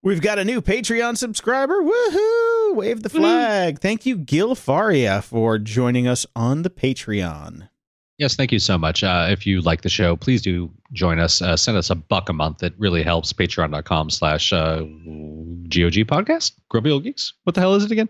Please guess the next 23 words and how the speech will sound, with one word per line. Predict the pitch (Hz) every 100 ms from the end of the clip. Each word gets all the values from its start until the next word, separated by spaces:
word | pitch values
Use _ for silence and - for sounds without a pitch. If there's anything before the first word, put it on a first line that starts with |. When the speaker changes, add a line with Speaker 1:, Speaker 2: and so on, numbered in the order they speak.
| -
Speaker 1:
<laughs> | - - - -
Something | - - 226 214 - - 220 175 -
like | 175 _ _ -
that. | 127 98 - -
Speaker 2:
Well, | 220 226 - -
I | 147 214 302
don't | - 165 123 -
go | 113 101
there. | 98 78 101 175 170
I'm | 123 165 226 196 - 160
on | 240 311 139
the |
show. | 92 - 90 80 76 _ -
<laughs> | 127 - - _ _ _ 302
Speaker 1:
It's | 302 233 269 277
at | 202
patreon | - 190 196 180 170
dot | 160 139
com | 147 135 131
slash | 131 117 117
G | 107 107 104
O | 101 104
G. | 98 82 87